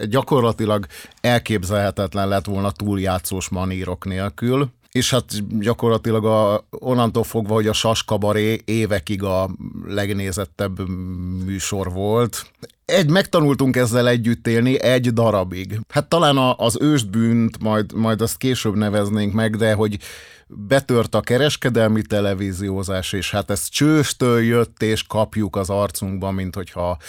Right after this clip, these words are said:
minden egyes szórakoztató műsor életet házi bulia lenne, mint a degeneráltaknak adnák elő ezt az egész, ö, műsort a, a zsűritagok, akik, vagy zs-, vagy zsűritagok, ö, vagy valamiféle itészek, akik a,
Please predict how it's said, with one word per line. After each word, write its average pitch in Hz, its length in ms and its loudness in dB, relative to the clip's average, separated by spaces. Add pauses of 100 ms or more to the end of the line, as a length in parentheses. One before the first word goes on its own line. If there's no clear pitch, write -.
(800)
minden 139 640 4
egyes 113 640 2
szórakoztató 113 800 0
műsor 107 640 0
életet 107 500 0
házi 110 380 2
bulia 104 420 2
lenne, 98 560 0
mint 135 140 2
a 143 60 2
degeneráltaknak 101 1000 0
adnák 95 380 -4
elő 95 220 -4
ezt 92 220 -6
az 90 400 -4
egész, 90 420 -8
ö, 90 220 -6 (640)
műsort 120 680 2
a, 107 180 4
a 107 200 2
zsűritagok, 120 720 2
akik, 117 360 0
vagy 120 220 0
zs-, 113 160 0
vagy 139 220 2
zsűritagok, 113 880 2
ö, 107 280 0
vagy 107 240 0
valamiféle 104 640 -2
itészek, 110 600 -2
akik 107 320 -4
a, 101 320 0